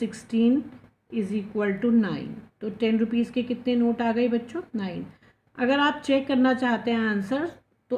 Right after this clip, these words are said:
आप इनको ऐड करिए, नाइन और सिक्स फ़िफ़्टीन, वन और वन टू। तो how many notes? ट्वेंटी फ़ाइव। और आपके क्वेश्चन में भी क्या दिया हुआ है, if she has a total of twenty-five notes, तो इसका मतलब ट्वेंटी फ़ाइव को ही डिवाइड किया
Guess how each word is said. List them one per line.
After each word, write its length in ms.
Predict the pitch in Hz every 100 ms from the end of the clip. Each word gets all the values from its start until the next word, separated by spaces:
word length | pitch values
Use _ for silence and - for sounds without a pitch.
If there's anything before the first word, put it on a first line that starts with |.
| - 233
आप 140 | 240
इनको 200 | 247 240 247
ऐड 260 | 233 226
करिए, 240 | 247 240 294
नाइन 360 | 247 226 233
और 80 | 240
सिक्स 380 | - 247 240 -
फ़िफ़्टीन, 600 | 220 214 - 226 247 320 - - _ _ -
वन 160 | 220 220
और 120 | 220
वन 200 | 226 226 202
टू। 180 | 185 180
तो 80 | 214 208
how 120 | 220
many 200 | 240 254 254
notes? 360 | 262 294 - -
ट्वेंटी 320 | 220 196 190
फ़ाइव। 340 | 185 170 175 226
और 100 | 220
आपके 420 | 208 - 254 254
क्वेश्चन 840 | - - _ _ - - - 247
में 120 | 254
भी 100 | 247
क्या 200 | 254 262
दिया 200 | 226 240 240
हुआ 220 | 240 254
है, 240 | 269 330 - - _ _ _ _ _ _ _ _ _ 269
if 200 | 269 -
she 120 | 285 269
has 200 | 240 226 254
a 80 | 254
total 340 | 240 214 233 247
of 120 | 262 -
twenty-five 640 | 233 208 196 190 190 170 165
notes, 240 | 160 - -
तो 80 | 196
इसका 240 | 196 214
मतलब 260 | 208 262 269
ट्वेंटी 280 | 214 196 220
फ़ाइव 380 | 226 208 196 214
को 80 | 220
ही 160 | 269
डिवाइड 420 | 202 190 185 170
किया 120 | 233